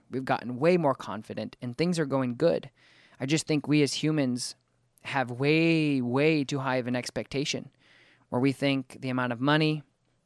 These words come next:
and sometimes the amount of time we spend is gonna modify a dog's internal behavior forever. It's not gonna happen.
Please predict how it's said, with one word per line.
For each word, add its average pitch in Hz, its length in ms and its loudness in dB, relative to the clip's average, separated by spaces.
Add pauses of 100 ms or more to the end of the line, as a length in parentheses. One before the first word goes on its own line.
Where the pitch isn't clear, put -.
(120)
and 117 100 -10
sometimes 131 340 -2
the 127 60 -4
amount 117 160 -2
of 113 60 -10
time 156 260 0
we 151 60 -2
spend 123 460 -4 (500)
is 120 100 -8
gonna 131 160 2
modify 120 800 0 (320)
a 123 60 -6
dog's 120 600 0
internal 131 480 -2
behavior 117 420 -4
forever. 127 500 -2 (960)
It's 131 200 -4
not 127 200 0
gonna 117 140 -6
happen. 113 420 -8